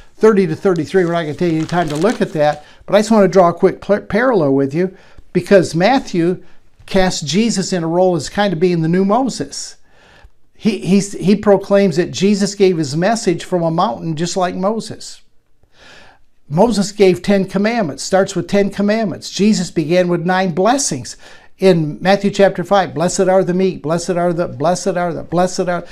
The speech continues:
he goes through nine blesseds.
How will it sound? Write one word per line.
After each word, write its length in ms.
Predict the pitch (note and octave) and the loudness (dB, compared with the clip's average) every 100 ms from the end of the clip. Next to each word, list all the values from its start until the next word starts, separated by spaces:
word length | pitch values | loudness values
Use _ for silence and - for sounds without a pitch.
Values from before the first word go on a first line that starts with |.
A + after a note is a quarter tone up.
| - | -12
he 120 | - F3 | -4 2
goes 260 | F#3 - | 2 2
through 120 | F#3+ | 0
nine 560 | D#3+ E3 F#3+ G3+ G3+ G3 - - - | 0 0 0 2 0 -2 -16 -20 -16
blesseds. 920 | D#3+ D3 G#3 A#3+ - D#3+ G2+ - - | -6 0 2 2 0 -2 -4 -12 -12